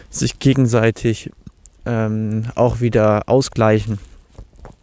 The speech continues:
Und von daher bin ich mit der Entscheidung ge-, zu dem jetzigen Zeitpunkt auch, ja, total,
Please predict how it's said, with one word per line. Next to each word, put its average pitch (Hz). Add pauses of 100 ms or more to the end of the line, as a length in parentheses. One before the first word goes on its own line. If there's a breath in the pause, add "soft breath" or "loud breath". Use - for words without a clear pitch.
(180)
Und 147
von 107
daher 107 (640 loud breath)
bin 120
ich 117
mit 113
der 117
Entscheidung 135
ge-, 120
zu -
dem 110
jetzigen 123
Zeitpunkt 113
auch, 104 (680 loud breath)
ja, -
total, 110